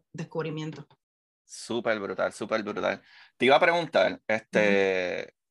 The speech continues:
Speaker 1: Ujú.
Speaker 2: vi un, una, una medio charla o algo que hiciste que parecía como un ted Talk, eh, en, en Falling Walls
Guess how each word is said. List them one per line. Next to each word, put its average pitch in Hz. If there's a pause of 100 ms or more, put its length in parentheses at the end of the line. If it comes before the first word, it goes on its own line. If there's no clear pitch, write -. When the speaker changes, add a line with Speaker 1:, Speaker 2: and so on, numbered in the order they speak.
(420)
Speaker 1:
Ujú. 107
Speaker 2:
vi 110
un, 143
una, 151
una 139
medio 139
charla 123
o 110
algo 120
que 120
hiciste 123
que 92
parecía 92
como 113
un 113
ted 117 (100)
Talk, 82 (520)
eh, 98
en, 92 (280)
en 92
Falling 127
Walls 123